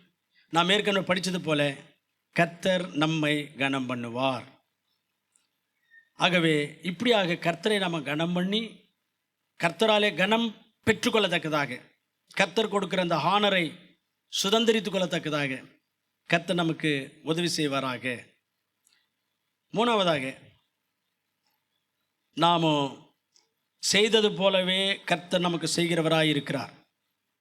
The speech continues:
நீ வேத அறிவை வெறுத்தால், உன்னை ஆண்டவர்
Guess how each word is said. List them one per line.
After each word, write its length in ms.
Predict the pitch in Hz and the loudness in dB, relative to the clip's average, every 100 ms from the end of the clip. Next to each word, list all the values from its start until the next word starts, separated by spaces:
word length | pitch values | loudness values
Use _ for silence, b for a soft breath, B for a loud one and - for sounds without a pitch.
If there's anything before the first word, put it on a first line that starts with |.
| _ _ _ _ _ _ _ _ _ _ _ | _ _ _ _ _ _ _ _ _ _ _
நீ 400 | 135 180 208 208 | -2 2 2 2
வேத 420 | 170 202 254 254 | 0 2 2 4
அறிவை 500 | 208 214 208 196 180 | 4 4 2 0 -4
வெறுத்தால், 840 | 147 170 185 175 175 143 151 165 - _ _ _ _ _ _ _ _ _ | -2 -2 -2 -2 0 2 0 -4 -12 _ _ _ _ _ _ _ _ _
உன்னை 560 | - 160 170 151 151 170 | -4 0 2 0 0 -4
ஆண்டவர் 680 | - 156 202 196 160 139 160 | -2 2 4 2 2 0 -4